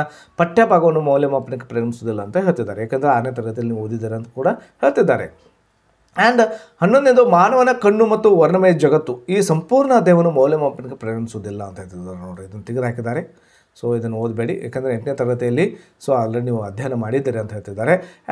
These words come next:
And ಇದಾದ ನಂತರ ವಿದ್ಯುತ್ ಶಕ್ತಿ ಅಂತ ಭಾಗ ಒಂದರಲ್ಲಿ ಸಂಪೂರ್ಣ ಅಧ್ಯಾಯವನ್ನು ಉಳಿಸಿಕೊಳ್ಳಲಾಗಿದೆ. ಆಮೇಲೆ ಹದಿಮೂರನೇ ಅಧ್ಯಾಯವನ್ನು ಕೂಡ ಉಳಿಸಿಕೊಳ್ಳಲಾಗಿದೆ. ಆದ್ರೆ ಹದಿನಾಲ್ಕನೇ ಅಧ್ಯಾಯ ಶಕ್ತಿಯ ಆಕಾರಗಳು ಅಂತ ಏನಿದೆ ನೋಡಿ,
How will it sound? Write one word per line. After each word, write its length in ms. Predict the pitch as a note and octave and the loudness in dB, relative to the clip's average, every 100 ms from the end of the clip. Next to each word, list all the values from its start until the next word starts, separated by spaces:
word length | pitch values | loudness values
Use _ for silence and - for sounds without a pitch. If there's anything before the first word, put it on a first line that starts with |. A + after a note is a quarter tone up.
| G#3 | 2
And 100 | G#3+ | 6
ಇದಾದ 240 | G3+ A3+ G#3+ | 6 6 4
ನಂತರ 180 | G#3+ A3 | 4 4
ವಿದ್ಯುತ್ 320 | F3 E3+ A3 | 4 4 4
ಶಕ್ತಿ 220 | G#3+ - | 2 2
ಅಂತ 100 | F#3+ | 2
ಭಾಗ 200 | G3 D#3+ | 4 4
ಒಂದರಲ್ಲಿ 300 | E3 D#3+ E3 | 4 2 0
ಸಂಪೂರ್ಣ 340 | D#3+ C3 D3 D3 | -2 -2 0 0
ಅಧ್ಯಾಯವನ್ನು 340 | C#3+ C3+ B2+ | 0 0 0
ಉಳಿಸಿಕೊಳ್ಳಲಾಗಿದೆ. 960 | B2 B2+ D#3 D3+ D#3 D#3+ F3 F3+ F3 - - | -2 0 0 4 2 4 6 4 2 -14 -4
ಆಮೇಲೆ 200 | C#3 D3+ | 0 0
ಹದಿಮೂರನೇ 380 | C3+ C#3 D#3+ E3+ | 0 0 4 4
ಅಧ್ಯಾಯವನ್ನು 300 | E3 D#3 D3+ | 4 2 2
ಕೂಡ 120 | D3+ | 2
ಉಳಿಸಿಕೊಳ್ಳಲಾಗಿದೆ. 1040 | D3 C3 C3+ D3 D3 D#3 D#3 F#3+ G#3 G#3 _ - | 4 2 0 0 4 4 4 4 0 -6 _ 0
ಆದ್ರೆ 220 | B3 A#3+ | 2 4
ಹದಿನಾಲ್ಕನೇ 440 | E3+ D#3 A#3+ C4+ | 0 2 0 2
ಅಧ್ಯಾಯ 340 | B3+ F#3 E3 F3+ | 2 4 4 4
ಶಕ್ತಿಯ 400 | F3 E3+ G#3+ G#3+ | 0 -6 2 4
ಆಕಾರಗಳು 420 | F3+ F3+ F3 E3+ | 4 4 4 4
ಅಂತ 140 | D#3+ | 4
ಏನಿದೆ 340 | D3 D#3 C3+ C#3 | 2 0 0 0
ನೋಡಿ, 360 | B2+ C#3 F#3 | 2 2 2